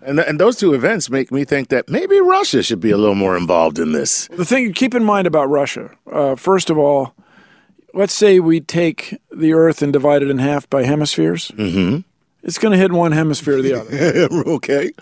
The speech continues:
Speaker 2: That's one and two. Then Russia takes up nine time zones.
Speaker 1: Yes.
Speaker 2: It's
Speaker 1: Uh,
Speaker 2: a third of the, it's more than a third of the world.
Speaker 1: Right,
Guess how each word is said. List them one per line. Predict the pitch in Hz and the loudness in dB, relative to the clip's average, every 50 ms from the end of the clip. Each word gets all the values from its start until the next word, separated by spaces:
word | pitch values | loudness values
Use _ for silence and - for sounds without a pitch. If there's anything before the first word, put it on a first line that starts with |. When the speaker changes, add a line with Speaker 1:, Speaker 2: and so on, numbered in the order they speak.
| - - | -16 -12
Speaker 2:
That's | 131 143 143 - | -8 -8 -6 -2
one | 143 175 170 175 170 | 0 0 0 2 0
and | 160 147 | 0 -2
two. | - 139 127 127 131 | 0 0 0 0 0
Then | 127 147 156 151 147 156 | -2 -2 -4 -2 0 0
Russia | 185 214 233 - - 196 180 165 | 2 2 0 0 0 -2 -2 -2
takes | - - 170 175 160 - - 180 | -2 -4 -4 -4 -2 -2 -2 0
up | 170 160 - - 160 - _ _ _ _ - | 0 0 -2 -6 -20 -20 _ _ _ _ -10
nine | - 139 135 139 156 165 175 190 196 196 196 190 185 165 | -6 -2 -2 0 2 2 2 2 2 2 2 2 0 0
time | - 165 170 175 180 175 165 139 | -2 -2 -2 0 0 2 2 2
zones. | 113 127 120 110 107 - - - 87 | 2 0 0 -2 -6 -8 -8 -4 -4
Speaker 1:
Yes. | - - 139 - - - - _ _ _ _ _ _ - | -2 -2 -2 -4 -6 -6 -10 _ _ _ _ _ _ -12
Speaker 2:
It's | - 87 - - | -10 -8 -6 -4
Speaker 1:
Uh, | 160 | -6
Speaker 2:
a | 151 | -6
third | - - - 208 214 214 220 220 202 190 | -6 -4 2 4 6 8 8 6 6 4
of | 180 147 147 | 0 0 0
the, | 165 160 151 - - - _ _ - | 0 0 0 -2 -6 -14 _ _ -10
it's | - 165 - - | -10 -8 -6 -4
more | 156 170 185 202 208 | 0 2 2 4 4
than | 180 180 170 | 2 2 0
a | 160 147 | -2 -4
third | - - - 196 196 196 196 185 180 | -4 -4 0 2 4 4 4 4 2
of | 156 139 | 2 2
the | 135 147 | 2 2
world. | 147 160 170 151 127 - - - | 2 4 4 2 2 0 -2 -4
Speaker 1:
Right, | 107 98 90 87 - | -4 -2 -2 -2 -4